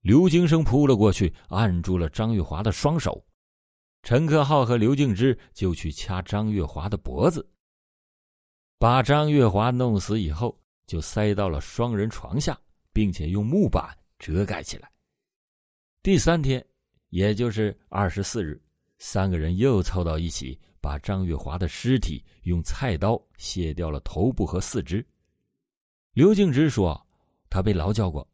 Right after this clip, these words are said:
公安局肯定有他的指纹和相片。于是陈克浩又把两只手给卸了下来。下午，他们就把躯干和四肢分别打成两包，送上了开往丹东的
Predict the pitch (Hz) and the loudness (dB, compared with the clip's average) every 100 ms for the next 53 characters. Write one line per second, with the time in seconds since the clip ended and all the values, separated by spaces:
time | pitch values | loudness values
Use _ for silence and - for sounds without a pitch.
0 | _ - 95 95 82 87 - 76 101 101 | _ -2 0 2 0 -4 -4 -2 0 0
1 | 73 - 101 - 71 95 95 - 110 - | -2 -4 -6 -6 -6 -6 -4 -4 -2 0
2 | 98 - _ _ _ _ _ _ _ _ | 0 -4 _ _ _ _ _ _ _ _
3 | - 196 202 - - _ _ - 110 139 | 2 2 4 0 -4 _ _ -2 -2 0
4 | 135 123 123 117 113 110 113 92 90 85 | -2 0 0 2 2 2 2 2 0 0
5 | 90 147 - 69 57 90 - - 67 60 | -4 -6 -6 -8 -6 -6 -8 -12 -12 -8
6 | - 98 62 - - 64 _ _ _ _ | -4 -4 -4 -6 -8 -10 _ _ _ _
7 | _ _ _ _ _ - 151 113 85 98 | _ _ _ _ _ 2 4 2 0 -4
8 | _ - 101 101 98 82 82 - 113 110 | _ -6 -4 -2 -2 -4 -6 -4 -4 -2
9 | 107 85 95 - 101 73 107 - _ - | -4 -4 -6 -4 -4 -2 -4 -4 _ -18
10 | - 123 131 104 113 78 73 120 135 95 | -4 -2 -2 -4 -4 -6 -6 -4 -2 -2
11 | - 80 135 - _ _ - - 123 90 | -2 0 0 0 _ _ -8 0 2 2
12 | 104 87 73 - 104 90 78 - 127 120 | 0 -2 -4 -4 -2 -2 -2 0 2 2
13 | 95 82 71 - | 0 -2 -4 -8